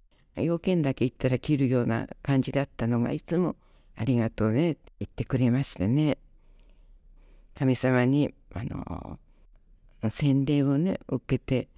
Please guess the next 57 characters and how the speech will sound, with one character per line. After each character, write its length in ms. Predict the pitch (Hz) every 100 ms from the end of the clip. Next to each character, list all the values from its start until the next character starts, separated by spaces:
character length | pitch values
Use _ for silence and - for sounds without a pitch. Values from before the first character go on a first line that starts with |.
| - _ _
受 240 | - - 139
け 40 |
さ 160 | 151 143
せ 120 | -
て 80 | 135
い 60 |
た 140 | - 135
だ 140 | 135
い 80 | 139
て、 200 | - 151
本 180 | 170 190
当 160 | 208
に 120 | 202
良 80 | 196
か 140 | - 160
っ 60 | -
た 100 | 139
な 180 | 143 151
っ 40 | - -
て 160 | - - - _ - - _ - - - _ _ -
感 200 | - 143
謝 160 | 135 131
し 160 | -
て 120 | - 127
い 100 | 131
ま 180 | 127 131
す。 360 | - 131 127 - _ - - _ _ _ _ -
の、 260 | 135 127 -
夫 360 | 156 - - 143
は、 120 | 143
あ 40 |
の、 220 | 143 143
亡 180 | 135 143
く 100 | 147
な 160 | 170 165
る、 380 | 165 165 160 170 - 147
ん、 160 | 151 -
そ 240 | - -
の 180 | 156 156
前 240 | 160 180 156
の 140 | 123
日 220 | 120 -
で 120 | 117
す 160 | 117 -
か、 240 | - 135 - _ _ _ _ _ - - _ -
あ 80 | 127
の、 380 | 90 92 - -
看 240 | 156 147
護、 120 | 143 143
若 280 | 147 143 156
い 80 | 139
看 260 | 139 131
護 100 | 135 139
師 80 |
さ 180 | - 127
ん 120 | 120
に、 180 | 127 -